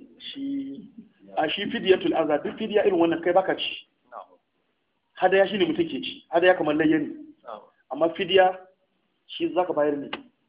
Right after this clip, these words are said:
Speaker 2: Na'am.
Speaker 1: Na'am, wa fi riwayatin
Speaker 2: A cikin wata riwaya,
Speaker 1: fa amarahu Rasulullahi sallallahu alaihi wasallam
Speaker 2: an yud'i
Speaker 1: an yud'i
Speaker 2: farqan.
Speaker 1: farqan baina sittati masakin.
Speaker 2: Sai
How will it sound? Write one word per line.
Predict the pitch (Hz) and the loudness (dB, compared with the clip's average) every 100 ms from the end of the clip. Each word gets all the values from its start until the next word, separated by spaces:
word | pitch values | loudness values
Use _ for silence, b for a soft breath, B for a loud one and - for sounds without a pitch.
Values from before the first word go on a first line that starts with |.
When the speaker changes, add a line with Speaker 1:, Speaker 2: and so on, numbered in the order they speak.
| _ _ _ _ | _ _ _ _
Speaker 2:
Na'am. | 320 349 127 - - - | 0 2 0 -8 -20 -10
Speaker 1:
Na'am, | 135 131 127 | -8 -6 -6
wa | 127 | -6
fi | 220 | -6
riwayatin | 214 165 156 156 139 143 - _ _ _ | 0 2 2 2 -4 -6 -10 _ _ _
Speaker 2:
A | - | -6
cikin | - 330 | -4 -4
wata | - 214 | 0 2
riwaya, | 180 180 180 170 170 | 4 6 4 2 0
Speaker 1:
fa | 135 | -2
amarahu | 151 208 202 180 | 0 0 0 0
Rasulullahi | 170 165 170 165 160 151 | -2 -4 -6 -4 -4 -4
sallallahu | 143 143 135 | -4 -4 -6
alaihi | 135 | -6
wasallam | 170 170 160 | -6 -2 0
Speaker 2:
an | |
yud'i | 185 190 165 | 2 2 2
Speaker 1:
an | 170 | 2
yud'i | 160 | 0
Speaker 2:
farqan. | 165 175 | 2 4
Speaker 1:
farqan | 170 - - 160 160 160 - _ | 4 2 0 -4 -6 -14 -20 _
baina | 151 160 139 | -10 -8 -10
sittati | - _ _ _ 165 _ - - _ | -14 _ _ _ -20 _ -20 -20 _
masakin. | 123 117 113 - 113 | -14 -12 -12 -14 -6
Speaker 2:
Sai | 113 | -2